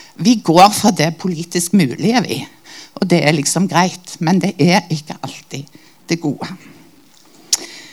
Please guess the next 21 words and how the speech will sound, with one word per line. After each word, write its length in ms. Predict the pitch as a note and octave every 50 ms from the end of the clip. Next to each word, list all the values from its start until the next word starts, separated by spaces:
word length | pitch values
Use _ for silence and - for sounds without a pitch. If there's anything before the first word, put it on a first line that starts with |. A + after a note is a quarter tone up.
| - _ _ _ _ _ _ _ _ _ _ _ _ _ _
Jeg 160 | - - C#4+
er 80 | D4 D4+
veldig 220 | D4+ C4 A3 C#4+ C#4
glad 300 | D#4 D4 C#4+ D#4 G4+ G4 -
for 140 | D4+ C4+
at 80 | C#4 -
vi 60 | D#4+ C#4+
nå 120 | C#4+ B3+ C4 D#4+ -
får 320 | - B3+ A#3 C#4 C#4 C4+ C4
mulighet 400 | C#4+ C#4 A3+ D#3 - D4 D#4+ -
til 80 | D#4+ D#4
å 20 |
snakke 460 | - - B3+ C4+ - - - - C#4+ C#4+ C#4 - A3+
om 160 | C4+ C4 C4+
denne 240 | B3 A3+ F#3 D#3+ G#3
boken 520 | G3+ G3 G#3 C4 - - - D4+ C#4+ B3 B3+
i 0 | - - _ - C4+
ikke-akademisk 880 | - - - - C#3+ D#3 - E3+ F3+ F3+ G3 F#3+ F#3+ A3 G3 - - -
setting. 460 | C#4 C#4 C#4 - - F4+ F#4+ F#4+ E4+
Vi 140 | B3 A3 G3+
har 160 | F#3+ G#3 B3